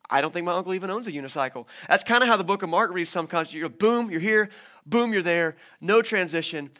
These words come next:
So we've spent the last two weeks with this other guy, not,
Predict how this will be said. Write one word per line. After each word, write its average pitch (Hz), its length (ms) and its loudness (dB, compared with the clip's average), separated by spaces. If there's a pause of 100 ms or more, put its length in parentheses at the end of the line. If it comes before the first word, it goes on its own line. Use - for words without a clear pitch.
(180)
So 220 160 -2
we've 285 160 0
spent 277 220 -2
the 202 80 2
last 214 280 4
two 214 140 -8
weeks 202 320 -6
with 165 480 -6
this 165 220 -8 (100)
other 185 240 0
guy, 127 300 0
not, 151 280 0